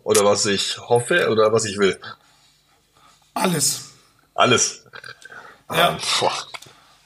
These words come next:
Speaker 2: Hoffen und wollen
Speaker 1: Also
Speaker 2: ist ja eigentlich dasselbe, aber
Speaker 1: Mhm, mhm.
Speaker 2: was glaubst und was willst, was du willst, da kannst du drum, rumlabern, wie du willst. Am Ende des Tages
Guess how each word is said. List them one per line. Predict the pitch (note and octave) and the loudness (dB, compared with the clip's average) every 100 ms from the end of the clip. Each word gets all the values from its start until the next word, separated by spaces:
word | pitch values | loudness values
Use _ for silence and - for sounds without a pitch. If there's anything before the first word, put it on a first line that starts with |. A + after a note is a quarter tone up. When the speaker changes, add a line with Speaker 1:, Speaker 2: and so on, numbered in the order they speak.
| _ _ | _ _
Speaker 2:
Hoffen | - G#3 - F4+ | 0 2 2 -6
und | D#4+ | -4
wollen | - | -2
Speaker 1:
Also | - - | 0 -2
Speaker 2:
ist | - | -2
ja | A#3+ | -2
eigentlich | G#3+ G#3+ | -2 0
dasselbe, | F#3 G3+ A3 A3+ C#4 C#4 | 0 2 2 2 0 0
aber | - F3+ F3+ - - - - - - - | 0 2 2 0 -6 -20 -20 -20 -20 -10
Speaker 1:
Mhm, | G#2+ F#2+ G2+ A2+ B2+ | -6 -6 -4 -4 -6
mhm. | G2 E2+ G#2 B2 - _ _ | -8 -8 -8 -8 -12 _ _
Speaker 2:
was | F#3 F3 | -2 0
glaubst | - G#3 A3+ - | 2 4 4 2
und | G#3+ | 2
was | F3 F#3 F#3+ | 2 2 2
willst, | F#3+ G3 | 2 0
was | F3+ - | -2 -2
du | F3+ | 0
willst, | A#3 C#4 C#4 - - - - - _ - _ - | 2 2 0 -4 -16 -20 -20 -20 _ -20 _ -10
da | F#3 | -4
kannst | - A3+ - | -2 0 -2
du | |
drum, | F#3 E3+ B3 G3 | -2 -2 -2 -4
rumlabern, | F3 A#3+ C4 A#3 F4+ G3+ | -2 0 2 0 0 -4
wie | F#3+ | -4
du | F#3+ | -2
willst. | F#3+ A#3+ - - - - | 0 0 -2 -6 -18 -8
Am | - F#3 | -2 0
Ende | A3+ A#3+ | 0 0
des | |
Tages | - A3 A3+ A3+ - - | 2 2 2 2 -2 -6